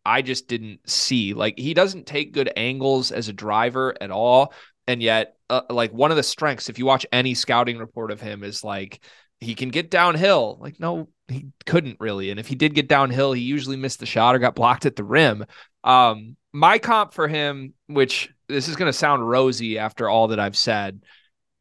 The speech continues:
I think his best case scenario is mini Michael Porter Junior. And I think,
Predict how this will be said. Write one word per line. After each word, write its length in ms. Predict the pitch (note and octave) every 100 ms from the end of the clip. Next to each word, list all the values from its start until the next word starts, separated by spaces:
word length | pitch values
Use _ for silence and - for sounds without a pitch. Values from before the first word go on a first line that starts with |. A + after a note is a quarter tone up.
| _
I 100 | C#3
think 140 | F#3 F#3
his 140 | D#3
best 300 | A#2+ D#3 D#3+
case 220 | - E3+
scenario 480 | - D3+ D3+ C#3+ C#3
is 100 | B2
mini 400 | A#2+ B2 C#3+ D#3+
Michael 380 | D3 C#3 C3+ B2+
Porter 300 | - C3 A2
Junior. 420 | G#2+ G2+ F2 A#2 - _ _ _ _ _ _ _ _ _ _
And 520 | B2 A#2 A#2 A2 G#2+ - _
I 100 | B2+
think, 400 | C3 D3 C3+ -